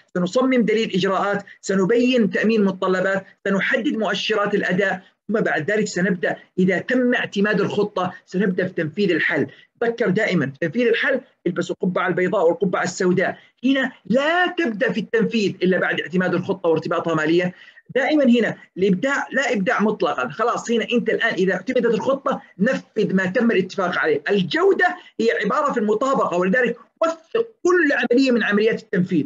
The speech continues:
وثق كل مرحلة. بعد ذلك قم بعملية تقييم الحل. تقييم الحل البس القبعة البيضاء، قيم وراقب على كل ما عملناه،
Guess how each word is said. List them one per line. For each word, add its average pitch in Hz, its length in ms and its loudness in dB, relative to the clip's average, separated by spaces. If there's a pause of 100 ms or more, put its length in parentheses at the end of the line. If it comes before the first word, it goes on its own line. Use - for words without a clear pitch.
(120)
وثق - 400 -2
كل 294 280 -2
مرحلة. 190 300 -2 (280)
بعد 190 320 -4
ذلك 226 220 0 (240)
قم 277 100 0
بعملية 214 420 0
تقييم 214 400 -2
الحل. 156 340 -2 (340)
تقييم 359 260 2
الحل 320 340 -2 (220)
البس 233 260 0
القبعة 190 340 -2
البيضاء، 180 500 -2 (260)
قيم 240 380 2
وراقب 226 440 0
على 175 180 -2
كل 226 280 2
ما 196 80 2
عملناه، 180 460 2